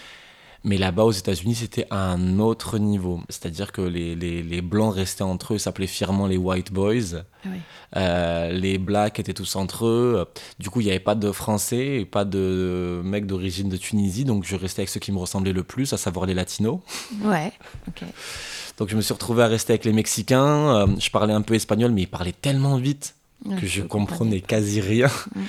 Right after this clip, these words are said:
Speaker 1: Mais, euh, aux U S, si tu n'es pas intégré dans une communauté, t'as pas de vie sociale, en fait.
Speaker 2: Ah oui.
Speaker 1: Donc les week-ends, c'était soit je m'intégrais avec un groupe, soit sinon, euh, tous les week-ends, je restais
Speaker 2: Vous
Speaker 1: seul,
Speaker 2: étiez
Speaker 1: quoi.
Speaker 2: seul.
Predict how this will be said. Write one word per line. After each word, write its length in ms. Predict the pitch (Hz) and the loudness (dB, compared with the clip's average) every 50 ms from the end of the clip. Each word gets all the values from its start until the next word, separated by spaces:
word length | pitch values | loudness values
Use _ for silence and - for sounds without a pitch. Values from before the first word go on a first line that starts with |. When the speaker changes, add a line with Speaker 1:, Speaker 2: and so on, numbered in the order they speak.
| - - - - - - - - - - - | -8 -10 -14 -16 -16 -16 -18 -18 -12 -2 2
Speaker 1:
Mais, 340 | 107 110 113 120 127 127 | 4 4 6 6 6 6
euh, 220 | 127 117 104 98 92 | 6 6 6 4 4
aux 160 | - 107 107 | 4 2 2
U 240 | 98 90 101 113 127 | 2 2 2 4 4
S, 260 | 135 156 - - - | 4 4 2 -2 -2
si 200 | - - - 131 | -2 -4 -4 -4
tu 240 | 120 - - - 120 | -6 -8 -4 0 2
n'es 180 | 113 110 107 101 | 4 4 4 2
pas 160 | - - 135 | 2 0 0
intégré 480 | 139 143 135 123 - 123 110 113 110 123 | 2 2 0 2 0 0 0 0 0 2
dans 120 | 120 113 | 2 2
une 180 | 92 98 101 90 | 2 2 0 0
communauté, 440 | - 104 107 104 101 95 90 - | 2 2 4 4 4 2 2 0
t'as 140 | 156 - 95 | -2 -2 -4
pas 140 | - - 135 | -2 -2 -4
de 40 | 127 | -2
vie 80 | 127 | -2
sociale, 440 | 143 - 147 135 - - 139 127 120 | -4 -2 -2 -2 -2 0 0 2 2
en 80 | 107 98 | 0 -2
fait. 320 | - 95 90 - - - _ - | -4 -6 -8 -10 -14 -18 _ -6
Speaker 2:
Ah 60 | 202 | -4
oui. 120 | 202 190 170 - | -4 -4 -2 0
Speaker 1:
Donc 180 | 107 95 - 107 | -2 0 0 0
les 60 | 101 | 0
week-ends, 460 | 95 92 98 92 - - 135 147 139 117 | 0 0 -2 -2 0 0 0 2 2 0
c'était 300 | 107 - 107 - 104 95 | -2 -4 -6 -4 -4 -2
soit 540 | - - - 135 135 143 147 - - - _ - 92 76 - | -2 -2 0 0 0 0 0 -4 -8 -12 _ -12 -10 -10 -8
je 160 | - 104 95 92 | -8 -8 -2 0
m'intégrais 400 | 107 107 104 - 101 92 107 113 | 0 0 0 0 -2 0 2 2
avec 200 | 107 95 92 101 | 0 0 0 -2
un 120 | 95 95 | -2 -2
groupe, 320 | 85 92 127 165 - - - | 0 0 -2 -2 -2 -4 -12
soit 220 | - - - 113 | -8 -6 -6 -6
sinon, 360 | - - - 104 120 147 143 | -6 -6 -6 -4 -2 -2 -2
euh, 40 | 98 | -4
tous 120 | 90 - 104 | -4 -4 -4
les 120 | 95 92 | -4 -4
week-ends, 280 | 85 87 - 127 143 131 | -4 -4 -4 -2 -2 -2
je 180 | 101 92 87 - | -2 -2 -4 -4
restais 200 | 92 90 - 98 | -6 -6 -6 -4
Speaker 2:
Vous 60 | 95 | -4
Speaker 1:
seul, 160 | 87 - - | -2 -2 -2
Speaker 2:
étiez 120 | 156 - - | -4 -2 -4
Speaker 1:
quoi. 100 | 92 85 | -4 -4
Speaker 2:
seul. 160 | - 175 170 | -6 -8 -12